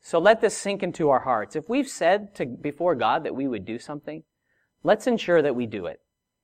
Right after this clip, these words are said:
And if we cease doing it, let's repent and not continue to, to break our word before the Lord. We make, we sin when we go back on our word before God. So Nehemiah thirteen, verse seventeen. "Then I contended with the nobles of Judah and said to them,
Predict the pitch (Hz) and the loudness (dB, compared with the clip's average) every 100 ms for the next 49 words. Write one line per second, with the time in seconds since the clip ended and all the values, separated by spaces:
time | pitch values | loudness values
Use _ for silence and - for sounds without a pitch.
0 | _ - 180 196 190 - 233 254 - 139 | _ -4 -2 0 -2 -2 0 0 0 -2
1 | 113 104 117 - 127 147 147 139 131 - | -2 -4 -10 -8 -2 -2 0 -4 -4 -6
2 | 156 120 - - _ _ _ _ _ 117 | -8 -8 -14 -20 _ _ _ _ _ -4
3 | 123 131 - 131 110 139 123 110 95 - | 0 0 -2 -10 -10 -10 -10 -10 -12 -12
4 | 101 95 - - 101 113 113 - 110 107 | -10 -10 -14 -14 -6 -4 -4 -2 -2 0
5 | 110 113 95 - 107 101 101 92 117 175 | -2 -2 -4 -8 -8 -6 -4 -4 -2 -2
6 | 190 196 190 214 - 226 131 95 _ _ | -2 -2 -4 -2 -2 -2 -2 -10 _ _
7 | _ 131 135 123 131 127 120 - 110 110 | _ -4 -2 0 0 0 -2 -2 -6 -2
8 | 110 104 98 - 95 92 76 78 _ _ | -2 -2 -4 -8 -4 -4 -4 -8 _ _
9 | _ _ _ _ _ _ _ _ _ _ | _ _ _ _ _ _ _ _ _ _
10 | _ _ _ _ _ - 180 185 175 147 | _ _ _ _ _ -2 2 4 6 6
11 | 190 202 185 175 151 147 160 156 135 117 | 6 4 2 4 6 6 2 2 0 -4
12 | 98 - _ 160 330 220 156 - 151 131 | -12 -16 _ 6 8 6 4 0 -2 -2
13 | 190 233 233 214 214 170 147 180 175 165 | 2 4 6 6 4 4 8 8 8 4
14 | 151 123 131 90 90 104 170 160 160 165 | 0 0 0 0 -4 -2 0 0 -2 -4